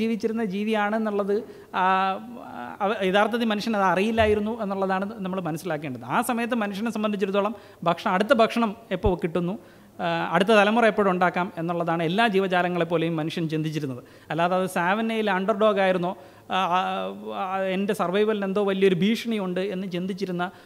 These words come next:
ഒരു ജീവിയൊന്നും അല്ല. ആ, ആഫ്രിക്കയിലേക്ക് പോയപ്പോഴേക്കും ഇനി ഇവൻ അങ്ങനെ ഒരു,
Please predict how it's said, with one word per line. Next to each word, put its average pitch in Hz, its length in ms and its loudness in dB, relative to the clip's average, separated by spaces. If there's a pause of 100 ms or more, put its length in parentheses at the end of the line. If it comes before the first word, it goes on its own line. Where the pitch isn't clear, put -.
(120)
ഒരു 170 120 0
ജീവിയൊന്നും 170 440 -2
അല്ല. 147 240 -2 (420)
ആ, 165 480 -6
ആഫ്രിക്കയിലേക്ക് 226 500 2
പോയപ്പോഴേക്കും 254 540 4
ഇനി 240 140 2
ഇവൻ 233 300 0
അങ്ങനെ 240 340 2
ഒരു, 262 180 2